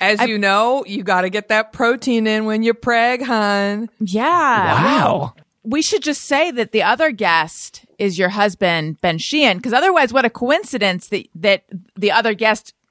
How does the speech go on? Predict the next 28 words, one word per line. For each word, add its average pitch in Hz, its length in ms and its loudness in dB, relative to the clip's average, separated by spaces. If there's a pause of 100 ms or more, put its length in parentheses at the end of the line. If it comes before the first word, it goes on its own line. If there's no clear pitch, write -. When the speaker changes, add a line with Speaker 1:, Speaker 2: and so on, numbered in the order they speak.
(160)
Speaker 2:
made 202 320 0
you 214 100 2
a 208 40 2
smoothie 202 600 0 (120)
Speaker 1:
Yeah. 175 300 -4 (120)
Speaker 2:
and 220 120 2
you 208 60 -4
guys 202 200 2
are 190 40 -4
both 190 220 2
on 175 120 -2
the 180 40 -2
show 190 280 2
and 175 100 0
you're 170 80 -2
both 185 320 0
needing 175 280 -4
to 160 60 -6
get 170 140 -2
in 165 80 0
the 135 80 -6
protein. 180 720 -4 (240)
Speaker 1:
Yeah, 196 320 0
you've 202 380 -2
got 254 240 2
on 196 240 2
a 170 100 -2
hot 226 580 0